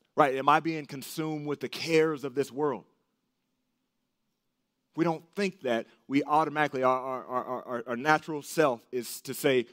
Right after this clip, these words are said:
"We're doing good. Let me give an L-shaped amen and say, 'Hey, this brother over here probably needs this message.'"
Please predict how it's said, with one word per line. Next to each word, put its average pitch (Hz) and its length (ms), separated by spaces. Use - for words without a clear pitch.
"We're 151 160
doing 143 320
good. 131 280
Let 135 140
me 135 300
give 123 160
an 123 100
L-shaped 135 500
amen 127 400
and 110 60
say, 123 140
'Hey, 131 140
this 120 140
brother 120 240
over 107 100
here 120 120
probably 107 280
needs 110 200
this 98 140
message.'" 113 420